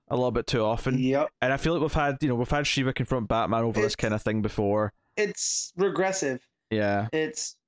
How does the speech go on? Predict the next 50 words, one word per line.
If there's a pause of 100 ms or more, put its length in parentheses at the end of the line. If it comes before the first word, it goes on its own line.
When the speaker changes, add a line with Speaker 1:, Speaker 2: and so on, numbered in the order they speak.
(160)
Speaker 2:
we,
we
got
to
a
point
in
Outsiders
where
she's
like,
"Look, (680)
clearly
I'm
not
meant
for
this
mother (180)
thing. (680)
She's
still
my
daughter. (360)
I'm
gonna
keep
an
eye
on
her, (480)
but
you're
better (360)
at
this
than (140)
I
would
ever
be." (800)
And
I
Speaker 1:
Yeah.
Speaker 2:
like
that's
where
they
left
it.